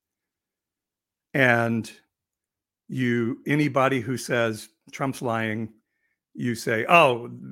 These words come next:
they're incredible. Th-, they're, they're terrible." That's really scary,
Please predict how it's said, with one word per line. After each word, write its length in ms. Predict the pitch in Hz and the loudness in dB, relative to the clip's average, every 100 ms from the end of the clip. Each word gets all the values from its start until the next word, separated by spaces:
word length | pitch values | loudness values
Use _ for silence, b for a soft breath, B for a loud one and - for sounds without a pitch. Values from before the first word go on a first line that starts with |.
| - 143 - - - | -18 -18 -18 -20 -18
they're 400 | - 135 135 165 | -14 -2 4 4
incredible. 540 | 151 143 - 131 123 139 | 4 0 -2 -2 -4 -8
Th-, 200 | 143 - | -10 -6
they're, 280 | 139 139 139 | 0 2 2
they're 180 | 135 135 | -2 -2
terrible." 540 | - 135 123 110 - _ - | -2 -6 -6 -10 -16 _ -6
That's 300 | 160 180 151 | -6 -4 -4
really 320 | 160 170 156 | -2 -2 -4
scary, 720 | - - 143 151 151 - | -8 -6 -4 -2 -4 -10